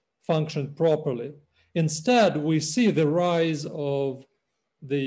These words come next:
uh, Security Council that turns from consulting or consultory, uh, body, this is how it's, uh, mentioned in the constitution, into a core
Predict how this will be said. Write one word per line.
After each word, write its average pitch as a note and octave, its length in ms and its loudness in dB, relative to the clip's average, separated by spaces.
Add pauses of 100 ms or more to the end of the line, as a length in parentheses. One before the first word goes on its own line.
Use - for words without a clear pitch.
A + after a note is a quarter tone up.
(240)
uh, C3+ 500 -4 (840)
Security F#3 520 0
Council G#3+ 760 0 (400)
that G3+ 360 0
turns A#3 400 4
from F3+ 380 0
consulting E3+ 1040 0
or C3+ 220 -10
consultory, D3 1040 0 (120)
uh, C3 440 -4 (380)
body, E3 340 4
this B2 240 -6
is B2+ 100 -14
how C3+ 240 -4
it's, - 320 -10
uh, B2+ 320 -8 (560)
mentioned D#3 460 -4
in C#3+ 100 -6
the C3 60 -4
constitution, F#3+ 800 -4 (240)
into G3+ 380 4
a F3 240 2 (180)
core F3 600 2